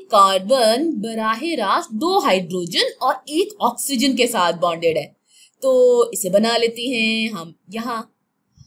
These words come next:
अपने कायरल सेंटर की तरफ वापस चलते हैं और इन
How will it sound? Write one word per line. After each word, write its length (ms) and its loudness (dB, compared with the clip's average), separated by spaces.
अपने 360 2
कायरल 440 2
सेंटर 440 2
की 160 4
तरफ 340 4
वापस 380 2
चलते 260 2
हैं 60 -6
और 140 0
इन 140 -2